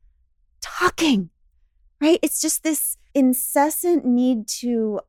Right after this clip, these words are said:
for validation maybe, or, like, to prove we exist. I, I don't know, but I really do believe that there's,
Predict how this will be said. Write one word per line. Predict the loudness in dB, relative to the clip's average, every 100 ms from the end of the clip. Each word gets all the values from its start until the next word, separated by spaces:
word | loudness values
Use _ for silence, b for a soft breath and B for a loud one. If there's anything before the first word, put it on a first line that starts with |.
| -16
for | -8 -6
validation | -2 -2 0 0 0 0 2
maybe, | 4 4 2 0 -2 -4 -6 -6
or, | -8 -10 -10
like, | -12 -14 -16
to |
prove | -12 -6 -6
we | -4 -6
exist. | -8 -6 -2 -2 -4 -6 -8 -12 -18 _ _ _ _ _ -20
I, | -10 -2
I | 0
don't | 2
know, | 0 0 -2
but | -2 -2 _ -6
I | -4
really | 0 2 2 2
do | 0 -4 -4
believe | -4 -8 -8 -10
that | -8
there's, | -6 -8